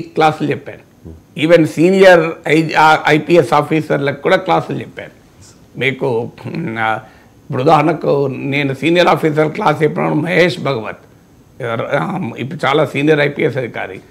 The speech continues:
he was a tra-, ఆ, ఆ, ఆ క్లాసులో ఉన్నాడు ఆయన, దామోదర్ గారు అని ఆయన retired ఈ మధ్య. So ఆయన ఉన్నారు, పేర్లతో సహా చెప్తున్నాను నేను ఎవరు ఉన్నారని కూడా.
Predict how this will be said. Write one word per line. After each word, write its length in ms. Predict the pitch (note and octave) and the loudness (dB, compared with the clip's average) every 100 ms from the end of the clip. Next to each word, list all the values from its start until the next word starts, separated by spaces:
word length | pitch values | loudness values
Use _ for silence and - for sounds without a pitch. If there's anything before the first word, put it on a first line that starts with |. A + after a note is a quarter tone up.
| - _ _ - | -20 _ _ -2
he 80 | C#3+ | 2
was 160 | E3 | 4
a 80 | D#3 | 4
tra-, 540 | D3 D#3 E3 D#3+ D#3 D3 | 2 2 2 4 4 4
ఆ, 480 | D3+ C#3+ D3 D3+ - | 4 4 4 4 2
ఆ, 260 | - D3 C#3 - | 2 2 2 0
ఆ 120 | D3 | 0
క్లాసులో 580 | C#3 - D#3 E3 F3+ F3 | 0 0 0 0 0 2
ఉన్నాడు 280 | F3 - C#3+ | 2 0 -2
ఆయన, 160 | - - - _ _ _ - | -6 -14 -20 _ _ _ -6
దామోదర్ 440 | B2+ D#3 F3 E3+ | 0 2 4 4
గారు 200 | D#3+ D3+ | 4 4
అని 140 | D3+ D3 | 4 4
ఆయన 180 | C#3 B2 - B2+ | 2 -2 -4 -4
retired 440 | A#2+ D3+ E3+ C#3+ | -4 2 2 2
ఈ 40 | |
మధ్య. 320 | A#2 A2 A#2 A#2 - _ _ _ _ - | -2 -8 -12 -16 -18 _ _ _ _ 4
So 60 | |
ఆయన 280 | E3 E3+ F3+ | 6 6 4
ఉన్నారు, 420 | G3 A3+ F3+ A2+ A2 | 4 4 4 0 -2
పేర్లతో 360 | D3 F#3 G#3 G#3+ | 2 4 6 6
సహా 140 | G3 | 6
చెప్తున్నాను 380 | F#3+ - D#3+ C#3 | 4 2 0 0
నేను 120 | C3 | 0
ఎవరు 200 | B2+ D3+ | 2 4
ఉన్నారని 360 | D3 B2+ - A#2+ | 4 0 -4 -12
కూడా. 280 | - G2 | -12 -14